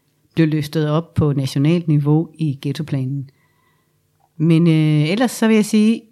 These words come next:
jeg har læst om rigtig mange forskningsprojekter, øh, blandt andet projekter, hvor man gerne vil lave algoritmer, der skal forudsige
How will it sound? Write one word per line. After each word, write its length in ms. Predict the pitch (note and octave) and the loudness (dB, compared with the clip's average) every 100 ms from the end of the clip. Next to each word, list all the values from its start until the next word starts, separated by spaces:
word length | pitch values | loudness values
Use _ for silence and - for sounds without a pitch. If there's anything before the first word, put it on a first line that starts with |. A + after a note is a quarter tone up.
| _ _ _ _ | _ _ _ _
jeg 140 | - E3 | -2 0
har 100 | D#3+ | 2
læst 260 | D#3+ D#3 | 2 0
om 100 | D3+ | 0
rigtig 200 | D#3 D#3 | 0 0
mange 160 | D3+ C3+ | -2 -2
forskningsprojekter, 960 | D3+ C#3+ - C4+ - F#3 - F3 - E3+ - _ _ _ _ _ _ - | -2 -2 0 -2 -2 -8 -6 -8 -6 -8 -8 _ _ _ _ _ _ -2
øh, 280 | E3+ D3+ D3 | 0 2 0
blandt 360 | D3+ C#3+ C3+ | -2 -2 -2
andet 320 | C#3+ D#3 G#3 | -2 0 2
projekter, 680 | G#3 D#3+ D3 D#3+ E3 E3+ D#3 D3 | 0 -2 0 -2 -2 -2 -2 -4
hvor 120 | D#3 D3 | -4 -4
man 180 | C3 | -4
gerne 300 | C3 C#3 D3 | -4 -4 -2
vil 180 | D#3 C#3 D3+ _ _ _ | -2 -4 -10 _ _ _
lave 180 | D#3 C#3+ | -6 -4
algoritmer, 500 | C3 D3 C#3 E3+ F3+ | -6 -4 -2 -2 -4
der 120 | C#3+ | -6
skal 200 | C3 C#3 | -8 -8
forudsige 760 | C3+ C#3+ E3 F#3+ - D3 C3+ | -4 0 0 -2 -4 -4 -4